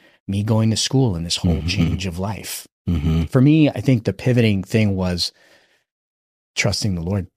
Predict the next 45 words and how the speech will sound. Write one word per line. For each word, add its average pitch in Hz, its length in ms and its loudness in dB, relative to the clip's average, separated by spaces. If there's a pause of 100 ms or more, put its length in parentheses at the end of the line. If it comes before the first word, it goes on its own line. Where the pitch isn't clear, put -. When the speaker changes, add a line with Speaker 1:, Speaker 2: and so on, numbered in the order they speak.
(220)
Speaker 2:
Yeah. 76 300 2 (1200)
Yeah. 107 340 4
When 107 180 2
I, 110 300 4 (260)
so - 180 4
I, 110 160 4
I 113 80 4
went 123 180 4
to 113 80 2
an 104 60 4
event 95 280 2
one 92 140 2
time 85 480 -2 (220)
and 95 240 0
I, 90 280 -2 (100)
I - 40 -2
realized 92 500 2
that 87 80 -2
I 85 80 2
had 85 220 -2
this 82 300 -4 (160)
belief 82 300 -2
system 73 520 -6 (100)
that 87 160 -6
Speaker 1:
Yeah. - 120 -20
Speaker 2:
was 78 160 -8
there. 73 340 -4 (760)
It 95 100 -2
was 85 340 0
that 87 320 -2
I 87 80 -2
couldn't 104 440 0 (340)
serve 98 440 2
God 82 500 2 (340)
Speaker 1:
Mm. 80 120 -20 (100)
Speaker 2:
and 85 120 0
have 85 200 0
money 80 240 2
at - 100 -4
the - 100 -4
same 65 260 -2
time. - 320 -10
Speaker 1:
Yeah. 78 140 -12 (420)
Speaker 2:
It's 85 160 2
common. - 380 -4